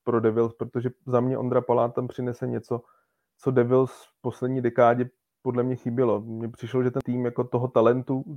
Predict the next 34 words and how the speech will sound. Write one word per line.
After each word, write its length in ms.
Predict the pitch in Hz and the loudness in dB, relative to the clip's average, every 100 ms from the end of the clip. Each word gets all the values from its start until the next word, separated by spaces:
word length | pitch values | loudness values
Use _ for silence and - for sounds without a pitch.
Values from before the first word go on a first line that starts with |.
| 127 123 | -12 -4
za 120 | 120 | -2
poslední 360 | 127 127 127 | -2 -2 -2
léta 200 | 120 113 | -2 0
nadraftoval 500 | 123 117 120 - 127 - | 0 0 -2 0 0 0
obrovské 440 | 120 120 - 143 | -2 -4 -6 -6
množství, 500 | 123 107 _ 117 135 _ _ _ _ - | -6 -8 _ -6 -6 _ _ _ _ 0
ale 120 | 123 | 4
bylo 160 | 127 | 6
tam 160 | 127 123 | 4 2
až 160 | 117 - | 0 0
moc, 220 | 135 127 - _ _ _ _ _ _ _ _ | -2 -2 -12 _ _ _ _ _ _ _ _
až 140 | 135 - | -6 4
moc 280 | 175 175 151 | 4 4 2
na 80 | |
mě 140 | 147 156 | 2 0
působilo, 360 | 147 - 135 | -4 -4 -4
že 60 | 131 | -2
ten 280 | 147 139 - - | -4 -6 -8 -6
tým 180 | 185 | -4
akceptuje 480 | - - 139 131 135 | -4 -4 -4 -2 -2
prohrávání, 680 | 131 117 117 123 110 107 110 | 0 0 2 2 2 -2 -6
že 80 | 110 | -8
v 200 | - _ | -10 _
podstatě 340 | 120 120 127 | -10 -4 -2
to, 120 | 127 | 0
že 120 | 120 135 | 0 0
se 120 | 147 | 0
prohraje 340 | - 117 127 | 2 2 2
a 40 | 117 | 2
že 120 | 120 | -4
zase 220 | 113 143 | -2 -2
bude 180 | 127 127 | 2 0
vysoký 360 | 123 127 131 | 0 -4 -4
draft, 280 | 123 113 120 | -2 -2 -2